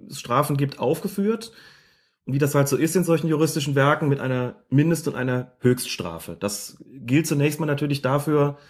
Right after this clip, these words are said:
dass, dass Platzverweise ausgesprochen werden. Und der Strafrahmen bei solchen Unsportlichkeiten ist recht weit gesteckt. Das geht bis zu sechs Monaten. Dort heißt es, sofern nicht ein Platzverweis zugrunde lag, wie in diesem Fall, also nachträglich ermittelt worden ist,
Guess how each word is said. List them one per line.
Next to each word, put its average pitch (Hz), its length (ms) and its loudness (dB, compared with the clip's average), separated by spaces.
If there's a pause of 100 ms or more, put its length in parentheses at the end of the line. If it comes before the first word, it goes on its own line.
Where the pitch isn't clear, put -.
(140)
dass, - 180 -8
dass 120 200 -8
Platzverweise 165 520 2
ausgesprochen 131 560 -2
werden. 165 440 2 (360)
Und 135 140 0
der 127 240 2
Strafrahmen 190 920 0
bei 156 100 2
solchen 143 220 2
Unsportlichkeiten 165 1000 0
ist 143 140 -6
recht - 180 -4
weit 123 240 0
gesteckt. 196 340 -2
Das 143 120 -4
geht 147 120 -2
bis 143 160 -6
zu 143 80 -2
sechs 127 260 0
Monaten. 190 580 0 (760)
Dort 117 160 -2
heißt 139 280 0
es, 156 320 -6
sofern 147 380 2
nicht 165 160 -2
ein 120 100 -4
Platzverweis 160 680 0
zugrunde 139 380 2
lag, 139 380 0
wie 156 60 -4
in 143 80 -4
diesem 135 240 -2
Fall, 160 380 -2 (120)
also 113 180 -8
nachträglich 131 420 -4
ermittelt 127 300 -6
worden 120 240 -2
ist, - 320 -6